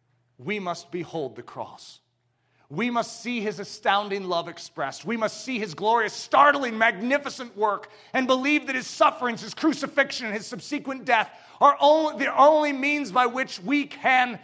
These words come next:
be rescued. Have you ever seen the cross?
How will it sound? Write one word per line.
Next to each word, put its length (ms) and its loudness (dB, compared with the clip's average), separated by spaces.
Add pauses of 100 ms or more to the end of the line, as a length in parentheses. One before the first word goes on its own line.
(200)
be 240 0
rescued. 800 0 (840)
Have 120 -20
you 60 -12
ever 100 -10
seen 320 -10
the 80 -14
cross? 480 -12